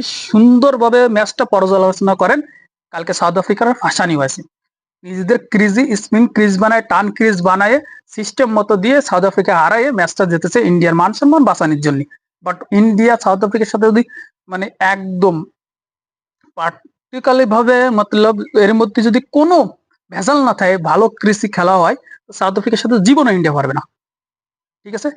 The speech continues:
এক মারকাম ক্যাপ্টেন, সে নক খেলেছে ছেচল্লিশ বলে একষট্টি রানের একটা নক খেলেছে, একা দাঁড়াইছিল, পেরেরা কেবল খেলা শুরু করেছিল, সে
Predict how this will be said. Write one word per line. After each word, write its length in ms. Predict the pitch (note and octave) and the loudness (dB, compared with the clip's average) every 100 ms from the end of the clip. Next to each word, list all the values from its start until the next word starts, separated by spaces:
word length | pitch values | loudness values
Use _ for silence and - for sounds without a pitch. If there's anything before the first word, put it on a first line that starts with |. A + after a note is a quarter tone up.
| - - | -12 -18
এক 140 | F#3+ F#3+ | -12 -6
মারকাম 520 | F3+ F3+ G#3 A#3+ B3 | -2 0 0 -2 -2
ক্যাপ্টেন, 480 | - F3 - A3+ A#3 | 0 -4 -2 -2 -2
সে 160 | - G#3+ | 0 0
নক 240 | G3 G3 - | 2 0 0
খেলেছে 200 | G#3 G#3 | -2 -2
ছেচল্লিশ 380 | G3+ F3+ G#3 G3 | -2 0 0 2
বলে 180 | F3+ G3 | 2 2
একষট্টি 340 | F3+ - F#3 G3 | 0 -2 -2 0
রানের 280 | F#3+ G3 | 0 0
একটা 120 | F#3 F#3 | 0 0
নক 200 | F3+ F3 | 0 0
খেলেছে, 200 | - G3+ | -2 0
একা 180 | F#3+ G3+ | -2 0
দাঁড়াইছিল, 380 | F#3 E3+ E3+ G3+ B3+ - - - - | 0 0 0 0 -2 -4 -20 -20 -14
পেরেরা 300 | G3 F#3+ F#3+ | -6 -2 -2
কেবল 260 | F#3 G3 G3 | 0 2 2
খেলা 240 | - F#3 | 0 -2
শুরু 240 | A#3+ - F4+ | -2 0 2
করেছিল, 300 | F#4+ A3+ G3 G3+ _ _ _ _ | 2 0 0 -4 _ _ _ _
সে 180 | E4+ | -4